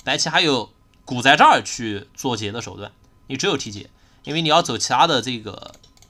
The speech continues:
被白棋断开，他都是三口气，黑棋只有两口气，气不够。但实战黑棋冷静的这一猴就没有问题了，因为白棋如果再冲，黑棋就反冲一手，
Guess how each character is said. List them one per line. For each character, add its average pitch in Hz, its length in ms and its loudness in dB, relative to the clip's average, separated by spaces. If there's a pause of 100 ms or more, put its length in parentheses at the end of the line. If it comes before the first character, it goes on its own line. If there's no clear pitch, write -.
被 135 100 -4
白 135 140 0
棋 139 100 -6
断 135 240 -4
开， 135 200 -2
他 165 240 -2
都 170 100 -2
是 151 100 -8
三 139 200 -4
口 104 100 -12
气， - 160 -14
黑 127 160 -10
棋 120 100 -10
只 117 60 -10
有 113 80 -6
两 107 160 -6
口 104 140 -12
气， - 200 -16 (120)
气 - 120 -8
不 110 100 -10
够。 123 120 -16 (2750)
但 170 120 4
实 147 140 0
战 233 180 10
黑 202 140 4
棋 160 320 4
冷 135 300 0
静 185 160 -6
的 160 100 -2
这 185 120 -4
一 196 100 -2
猴 120 400 -6 (100)
就 113 240 -10
没 110 100 -8
有 110 100 -6
问 104 140 -8
题 - 120 -16
了， 92 120 -18
因 127 80 -10
为 143 120 -4
白 143 100 4
棋 151 100 -2
如 147 80 -6
果 139 120 -2
再 131 180 0
冲， 135 260 -4
黑 139 140 -6
棋 127 140 -6
就 131 100 -6
反 101 220 -8
冲 127 180 -8
一 135 40 -8
手， 120 100 -12